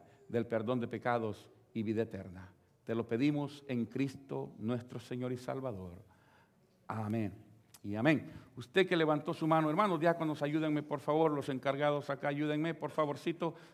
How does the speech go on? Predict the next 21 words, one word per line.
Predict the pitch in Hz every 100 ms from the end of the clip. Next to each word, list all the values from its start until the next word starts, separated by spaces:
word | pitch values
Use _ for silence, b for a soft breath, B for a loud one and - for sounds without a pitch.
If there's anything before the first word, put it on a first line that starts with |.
| -
para | 131 131
que | 131
los, | 139 - - b b b
ah, | 123 127 127 - - -
hermanos | 123 139 139 139
ahora | 131 131 131
nuestros | 135 135 135 135
puedan, | 131 139 131 131 127 B B
ah, | - 123 120
recibir | 127 123 143
una | 156 151
palabra | 139 143 139
junto | 131 139 127
con | 139
ustedes. | 139 180 190 190
Si | - -
usted | 143 185
que | 185
levantó | 170 160 185
la | 175
mano, | 175 180